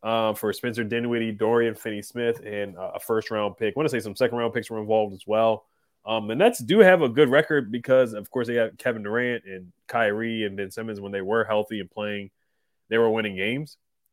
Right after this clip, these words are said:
Um, so who knows what's gonna happen with the Nets? I mean, they'll probably drop down depending on what Kevin Durant decides to do, what he wants to do.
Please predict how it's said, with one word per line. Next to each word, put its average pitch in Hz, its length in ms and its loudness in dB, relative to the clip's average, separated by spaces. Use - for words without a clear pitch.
Um, 101 440 -2
so 101 460 0
who 131 120 -2
knows 127 200 2
what's 123 100 -14
gonna 127 160 -4
happen 123 160 -4
with 120 80 -6
the 120 80 -4
Nets? - 480 -4
I 98 60 -16
mean, 95 260 -14
they'll 104 220 0
probably 110 340 2
drop 104 300 -2
down 101 240 -4
depending 101 240 -8
on 98 80 -6
what 95 100 -6
Kevin 95 220 -4
Durant 95 200 -6
decides 95 360 -4
to 92 80 -12
do, 113 280 -2
what 101 120 -2
he 92 80 -6
wants 98 220 -10
to 101 60 -16
do. 104 300 -6